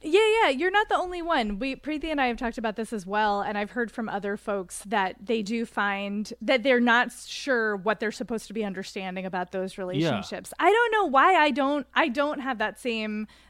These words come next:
Speaker 1: it seems to me, especially with that
Speaker 2: You
Speaker 1: bathtub
Speaker 2: understand
Speaker 1: scene.
Speaker 2: that they're constantly boning, is what you're saying.
Speaker 1: Yeah,
Speaker 2: That's just happening
Speaker 1: no.
Speaker 2: <laughs> No, I'm kidding.
Speaker 1: I know. I understand
Speaker 2: Yeah, yeah.
Speaker 1: that they're, like, platonic. Like, I, it's actually really funny. There's this sequence, uh, where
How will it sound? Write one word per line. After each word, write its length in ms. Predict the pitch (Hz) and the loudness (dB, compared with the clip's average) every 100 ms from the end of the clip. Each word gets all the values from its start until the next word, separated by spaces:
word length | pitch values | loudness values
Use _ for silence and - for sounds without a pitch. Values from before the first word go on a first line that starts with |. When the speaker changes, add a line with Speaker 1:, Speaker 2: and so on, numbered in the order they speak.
| - | -2
Speaker 1:
it 180 | 285 | 0
seems 340 | - 285 330 - | 2 0 0 -2
to 120 | 349 | -2
me, 160 | 285 254 | 0 2
especially 640 | 233 - 359 339 349 302 | 0 -2 -2 -2 -4 -4
with 140 | 247 233 | -4 0
that 120 | 202 | 6
Speaker 2:
You 60 | 180 | 8
Speaker 1:
bathtub 80 | |
Speaker 2:
understand 400 | 196 180 110 190 190 | 8 6 6 6 6
Speaker 1:
scene. 40 | |
Speaker 2:
that 140 | 180 | 4
they're 120 | 175 135 | 4 2
constantly 460 | 143 131 - 110 | 0 -2 -4 -8
boning, 340 | 107 98 87 87 | -8 -10 -14 -18
is 100 | 104 | -14
what 80 | 104 | -14
you're 100 | 98 | -12
saying. 220 | - 320 | -10 6
Speaker 1:
Yeah, 140 | 381 | 8
Speaker 2:
That's 180 | - - | 8 6
just 120 | - | 4
happening 260 | 247 381 494 | 4 6 8
Speaker 1:
no. 280 | 466 349 294 | 8 6 6
Speaker 2:
<laughs> 40 | |
No, 60 | 240 | 8
I'm 180 | 196 175 | 8 6
kidding. 160 | 185 339 | 2 2
Speaker 1:
I 80 | 370 | 2
know. 140 | 381 | 2
I 280 | 466 427 392 | 2 2 2
understand 340 | 381 415 415 403 | -2 -4 -2 -2
Speaker 2:
Yeah, 60 | |
yeah. 40 | 403 | -2
Speaker 1:
that 140 | 381 | -4
they're, 200 | 370 370 | -2 0
like, 300 | 359 320 277 | 2 0 -2
platonic. 720 | 302 339 320 302 302 392 330 262 | 0 2 2 0 2 2 0 0
Like, 160 | 277 247 | -2 2
I, 140 | 302 - | 2 2
it's 200 | 320 311 | 0 4
actually 380 | 359 - 392 330 | 2 2 -2 -2
really 240 | 320 302 | -4 -6
funny. 260 | 302 285 285 | -4 -2 0
There's 240 | 254 254 | 0 0
this 220 | 254 262 - | 0 -6 -4
sequence, 680 | - 277 302 277 277 - - | -10 -6 -4 -2 -4 -8 -6
uh, 340 | 240 226 214 | -2 0 -2
where 600 | 202 208 220 214 214 214 | -4 -4 -2 0 -2 -4